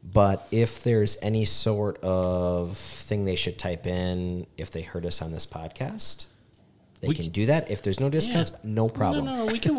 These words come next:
Speaker 2: we can
Speaker 1: But
Speaker 2: work on a promo code. I, I
Speaker 1: maybe,
Speaker 2: mean, I
Speaker 1: maybe,
Speaker 2: run the website,
Speaker 1: maybe
Speaker 2: so I
Speaker 1: get
Speaker 2: can add it
Speaker 1: deep,
Speaker 2: in there.
Speaker 1: maybe a get deep on the code or deep.
Speaker 2: Yeah, get deep.
Speaker 1: I
Speaker 2: I, I
Speaker 1: mean,
Speaker 2: mean,
Speaker 1: you're
Speaker 2: it works.
Speaker 1: fishing.
Speaker 2: Yeah, we're fishing.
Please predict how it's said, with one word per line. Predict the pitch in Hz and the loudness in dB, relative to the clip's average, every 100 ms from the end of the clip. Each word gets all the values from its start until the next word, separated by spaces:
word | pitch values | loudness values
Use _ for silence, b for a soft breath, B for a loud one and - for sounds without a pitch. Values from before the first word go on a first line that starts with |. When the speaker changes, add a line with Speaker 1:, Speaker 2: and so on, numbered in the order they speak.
| - 160 | 0 -2
Speaker 2:
we | - | 2
can | - | 4
Speaker 1:
But | 247 | 6
Speaker 2:
work | 196 | 8
on | 190 | 6
a | |
promo | 143 147 139 139 | 6 6 6 6
code. | - 151 165 | 6 6 6
I, | 135 | 6
I | |
Speaker 1:
maybe, | 120 147 | 8 10
Speaker 2:
mean, | 147 | 10
I | 147 | 10
Speaker 1:
maybe, | - | 12
Speaker 2:
run | 151 165 | 12 12
the | |
website, | 127 156 139 120 | 12 12 10 6
Speaker 1:
maybe | 117 117 | 8 8
Speaker 2:
so | 120 | 8
I | 127 | 8
Speaker 1:
get | 123 | 6
Speaker 2:
can | 123 | 8
add | 127 139 | 8 8
it | 135 | 8
Speaker 1:
deep, | 147 | 6
Speaker 2:
in | 143 | 4
there. | 120 | 2
Speaker 1:
maybe | 113 107 104 | 2 2 2
a | |
get | 101 113 - | 2 2 0
deep | - 110 117 | 0 0 2
on | 117 | 0
the | 107 | 0
code | - 113 110 | 0 2 4
or | 98 | 2
deep. | 92 - 98 113 | 0 -2 0 4
Speaker 2:
Yeah, | 123 156 | 6 4
get | 113 107 131 117 | 0 -4 -4 -2
deep. | 131 214 - | -2 -2 0
Speaker 1:
I | |
Speaker 2:
I, | 131 139 | 6 8
I | |
Speaker 1:
mean, | 139 | 12
Speaker 2:
mean, | 156 | 12
Speaker 1:
you're | 151 | 12
Speaker 2:
it | 120 | 12
works. | 143 226 - | 10 10 8
Speaker 1:
fishing. | 120 120 123 | 6 4 4
Speaker 2:
Yeah, | 196 | 4
we're | 170 208 | 4 2
fishing. | - 247 - 107 | -2 -2 0 -2